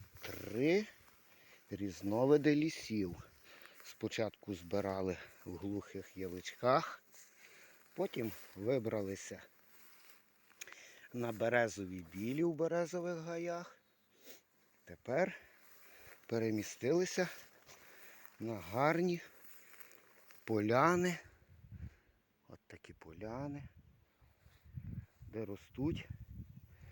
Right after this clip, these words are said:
букові білі гриби.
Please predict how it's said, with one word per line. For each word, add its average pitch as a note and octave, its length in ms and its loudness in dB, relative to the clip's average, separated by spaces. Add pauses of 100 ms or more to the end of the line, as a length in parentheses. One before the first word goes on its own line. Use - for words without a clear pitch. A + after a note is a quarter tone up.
(420)
букові C3+ 640 2
білі A2 400 -4 (1040)
гриби. B2 640 0